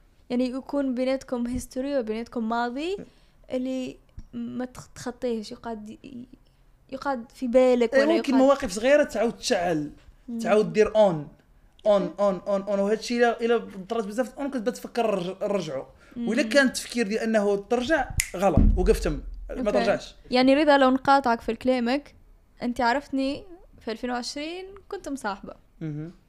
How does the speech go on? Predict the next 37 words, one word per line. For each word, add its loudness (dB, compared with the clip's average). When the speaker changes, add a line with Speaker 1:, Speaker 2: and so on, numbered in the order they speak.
Speaker 1:
وبعد -2
أنا -4
وياه -2
انتهت -6
علاقتنا، -10
Speaker 2:
مهم. -6
Speaker 1:
وأنت -2
صحاب -2
معنا 0
الاثنين. -2
Speaker 2:
مهم. -8
Speaker 1:
يعني 0
هل -2
تشوف -4
أنا -2
وياه 4
ما -2
يلزمش -6
نكملوا -6
أصدقاء؟ -12
Speaker 2:
بالنسبة -6
لي 0
على 2
حساب -4
نتوما -6
شنو -4
كتشوفوا -10
راسكم -4
في -12
المستقبل. -12
Speaker 1:
مم. -4
Speaker 2:
واش -4
أنت -6
قادرة -2
ترجعي -6
للإكس -4
ديالك -2